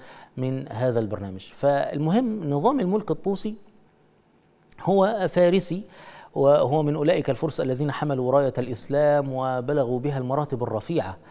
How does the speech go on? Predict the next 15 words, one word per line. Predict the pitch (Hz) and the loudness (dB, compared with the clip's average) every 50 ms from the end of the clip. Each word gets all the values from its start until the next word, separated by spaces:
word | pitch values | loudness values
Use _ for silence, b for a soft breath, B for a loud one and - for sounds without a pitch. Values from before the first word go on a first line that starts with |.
| B B B B B B B B | B B B B B B B B
وتربى | 143 135 139 156 175 180 180 185 - - 147 156 170 151 143 147 147 147 - - - | 0 2 4 4 4 2 0 -2 -2 0 0 0 0 2 2 2 2 2 0 -2 -6
منذ | 143 131 135 143 135 131 131 127 | -6 -4 -4 -2 0 0 0 -2
طفولته | 127 - 127 - - 127 123 131 135 123 127 120 123 120 | -2 -4 -6 -4 -2 -2 0 0 -2 -2 -2 -4 -4 -4
تربية | - 113 113 110 120 117 120 123 | -4 -4 -4 -4 -4 -4 -4 -6
إسلامية | - - 120 117 110 117 123 123 117 | -6 -4 -4 -4 -2 -2 -4 -4 -4
متميزة، | 113 113 - 113 107 110 113 120 117 110 117 117 - - | -6 -6 -6 -6 -6 -4 -4 -4 -4 -2 -2 -4 -4 -4
حفظ | 120 113 - - 135 120 127 117 | -6 -4 -4 -4 -4 -4 -2 -4
القرآن | 117 110 - - 117 123 123 120 120 | -4 -4 -4 -4 -2 -2 -2 -2 -2
وهو | 117 113 117 113 | -4 -4 -6 -4
في | - | -4
العاشرة | 113 104 110 110 - - 117 110 | -4 -4 -4 -4 -4 -4 -4 -4
تقريبا، | - - - - 120 120 123 113 117 123 139 - B B B B B B B B - | -4 -6 -6 -4 -2 -2 -2 -2 -4 -4 -6 -16 B B B B B B B B 0
تعلم | - 110 113 131 131 120 120 120 147 147 | 0 2 2 2 0 0 0 -2 -2 -6
الحديث | - 101 - - 123 113 123 127 127 123 123 117 - 113 | -8 -6 -4 -2 -2 -2 -2 -2 -2 -2 -2 -4 -4 -2
والفقه، | 113 110 110 113 120 - 117 107 - 135 - - - | -2 0 0 -2 -2 -4 -6 -4 -2 -2 -4 -4 -6